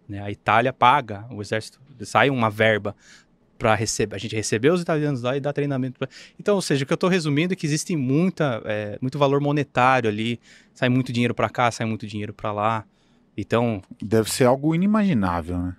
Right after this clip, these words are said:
Speaker 1: É.
Speaker 2: Deve
Speaker 1: É
Speaker 2: ser
Speaker 1: só
Speaker 2: algo infinito.
Speaker 1: S-, só em Hohenfels, o pátio de Apache que tinha lá, você via, olhava aquele pátio
Speaker 2: É,
Speaker 1: cheio.
Speaker 2: Apache são helicópteros de guerra, né?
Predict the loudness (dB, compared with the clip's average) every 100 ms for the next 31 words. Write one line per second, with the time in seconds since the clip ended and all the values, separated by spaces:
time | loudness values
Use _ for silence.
0 | _ -20 -20 -20 _ _ _ _ _ _
1 | -10 -8 -4 -2 0 0 0 -2 -2 0
2 | 2 4 2 -2 -12 -12 -12 -14 -12 -8
3 | -6 -6 -4 -4 -4 -6 -6 -4 -4 -8
4 | 0 0 0 -6 -8 -10 -12 _ -14 -14
5 | _ 2 2 2 -4 -10 -14 -10 -8 -8
6 | -10 -8 -6 -6 -8 -12 _ -18 -16 -10
7 | -8 -6 -6 -8 -8 -8 -8 _ _ _
8 | _ 0 2 2 -2 -8 0 2 2 0
9 | -2 -4 2 2 2 -2 -2 0 0 2
10 | 0 0 2 2 2 2 2 2 -2 0
11 | 2 2 0 -4 -4 -8